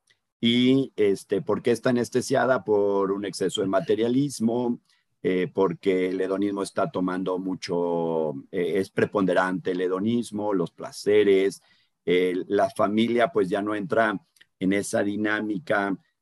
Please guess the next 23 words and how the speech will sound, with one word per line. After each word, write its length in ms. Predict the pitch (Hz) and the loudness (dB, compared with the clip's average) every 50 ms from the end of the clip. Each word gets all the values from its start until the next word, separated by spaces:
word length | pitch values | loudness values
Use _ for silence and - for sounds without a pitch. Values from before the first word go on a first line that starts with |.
| _ _ | _ _
donde 580 | - - 90 90 90 87 82 92 92 95 95 | -2 0 0 0 0 0 0 0 0 0 0
es, 240 | 95 90 - - - _ | 0 -2 -6 -12 -14 _
eh, 640 | - 90 87 87 87 87 87 87 87 85 82 82 76 | -2 0 0 0 0 0 -2 -4 -4 -4 -6 -6 -6
trabajar, 680 | - 92 95 95 92 90 - 104 110 107 104 104 101 - | -4 -4 -4 -2 -4 -4 -4 -2 0 0 0 0 -2 -2
cuidar 280 | - 95 92 90 90 | -2 0 0 2 0
a 40 | 90 | 0
los 260 | 90 87 85 - - | -2 -4 -6 -6 -4
hijos, 420 | 110 107 95 - 98 95 95 85 - | -4 -4 -2 -2 -2 -2 -2 -2 -4
formarlos, 680 | - 87 82 80 95 95 101 101 95 92 92 92 87 - | -6 -6 -6 -4 -4 -2 -2 -2 -2 -2 -4 -4 -4 -6
participar, 920 | - 90 82 76 - - 85 - 87 78 - - 92 92 95 101 98 95 - _ _ _ _ _ _ _ - | -6 -8 -8 -8 -10 -16 -14 -12 -12 -12 -6 -4 -2 0 0 0 -2 -4 -10 _ _ _ _ _ _ _ -6
sino 280 | - 101 98 98 98 92 | -4 -2 -2 -2 -2 0
que 160 | - 104 98 | 0 0 2
ya 280 | 95 110 107 110 113 117 120 110 - _ - | 2 2 2 4 2 2 0 -2 -6 _ -4
la 180 | 98 101 98 | -2 0 0
familia 440 | 92 101 101 98 101 101 104 107 104 | 0 0 0 0 0 0 0 0 0
son 200 | - 104 104 107 | 0 -2 -2 0
archipiélagos, 1300 | 113 104 - - - - - - _ - 107 107 107 104 95 87 82 69 65 71 71 67 - - - - - | -2 -2 -2 -4 -6 -6 -6 -6 _ -4 -2 0 0 0 -2 -4 -6 -10 -12 -14 -16 -16 -16 -18 -18 -10 -6
este, 760 | 82 85 78 - - _ - 87 82 80 82 85 80 - - | -4 -4 -4 -6 -10 _ -4 -2 -2 0 -2 -2 -4 -6 -6
independientes, 880 | 92 98 101 110 92 - 117 113 110 117 107 101 90 - 113 110 107 - | -4 0 0 0 0 0 0 0 2 2 0 0 2 2 2 2 4 2
autónomos, 720 | 98 98 90 - 104 101 98 101 101 101 101 101 101 95 - | -2 -4 -2 -2 -2 -2 -2 -2 -2 -4 -4 -6 -6 -6 -6
cada 260 | - 101 98 95 87 | -4 -4 -2 -2 -4
quien 240 | 80 - 98 98 95 | -4 -4 -4 -4 -4
con 340 | - - 95 95 95 95 | -4 -4 -4 -4 -4 -6